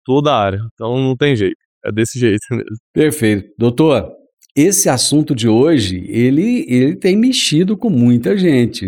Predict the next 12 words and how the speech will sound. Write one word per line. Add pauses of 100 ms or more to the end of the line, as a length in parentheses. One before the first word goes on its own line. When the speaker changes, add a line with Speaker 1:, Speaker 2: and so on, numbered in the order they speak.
(160)
Speaker 2:
É, (680)
pra
uns
é
preocupante, (500)
pra
outros
é
motivo
de
comemoração, (160)
né?